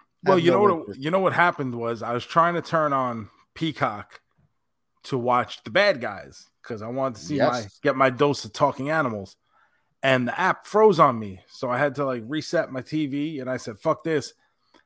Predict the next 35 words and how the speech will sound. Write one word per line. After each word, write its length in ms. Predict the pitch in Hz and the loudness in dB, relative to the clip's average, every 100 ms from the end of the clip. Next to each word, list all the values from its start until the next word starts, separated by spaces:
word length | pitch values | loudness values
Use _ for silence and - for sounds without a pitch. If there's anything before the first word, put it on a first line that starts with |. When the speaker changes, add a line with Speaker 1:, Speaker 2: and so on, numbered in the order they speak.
| _ - | _ -6
Speaker 2:
I 120 | 127 | -4
just 160 | 127 - | -4 0
turned 200 | 156 143 | 2 4
on 140 | 135 | 2
H 220 | 160 151 | -2 -4
B 120 | 156 143 | 0 0
O 80 | 131 | 0
Max 380 | 170 180 - | 0 0 -2
instead, 540 | 127 110 175 151 120 107 _ _ _ _ _ _ | -10 -4 0 0 0 -8 _ _ _ _ _ _
and 400 | 131 135 127 123 - | -4 -4 -6 -10 -4
Fantastic 580 | 143 135 160 - 135 | -4 -2 -4 -2 -2
Beasts 300 | 127 214 - | 0 0 0
were 100 | 170 139 | 2 2
there, 200 | 139 143 | 2 2
and 100 | 139 | 2
I 80 | 139 | 2
was 120 | 127 | 0
like, 160 | 131 | -2
"Well, 280 | 147 165 147 | 4 4 4
that's 280 | 135 165 - | 0 -4 0
a, 260 | 143 117 104 _ _ _ _ _ _ - | 0 0 -8 _ _ _ _ _ _ -12
a 100 | 123 | -6
good 240 | 117 151 | 2 2
runner-up 580 | 120 127 151 131 151 - | 4 8 8 10 6 6
to 100 | 127 | -4
talking 460 | - 160 160 135 117 | -2 0 0 -2 -8
animals. 500 | 110 104 104 127 - | -10 -12 -12 -16 -14
At 140 | 117 | -10
least 180 | 143 135 | -8 -4
I 80 | 135 | -4
get 160 | 127 | -4
some 240 | - 156 139 | 0 0 2
animals." 580 | 117 104 104 117 - _ _ _ _ _ _ _ _ - | -4 -8 -10 -12 -16 _ _ _ _ _ _ _ _ -10
Speaker 1:
Did 240 | - 131 123 | -4 -4 4
you? 260 | 175 214 | 4 4